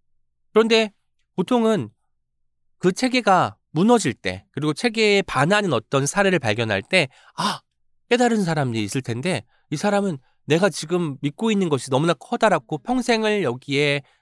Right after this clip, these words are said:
헌신했기 때문에 그쪽으로 눈을 돌-, 눈을 돌리지는 않아요." 그러다 보니까 결국에는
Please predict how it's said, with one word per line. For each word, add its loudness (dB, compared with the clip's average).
헌신했기 0
때문에 -4
그쪽으로 0
눈을 0
돌-, -6
눈을 4
돌리지는 -2
않아요." -6
그러다 0
보니까 -6
결국에는 -4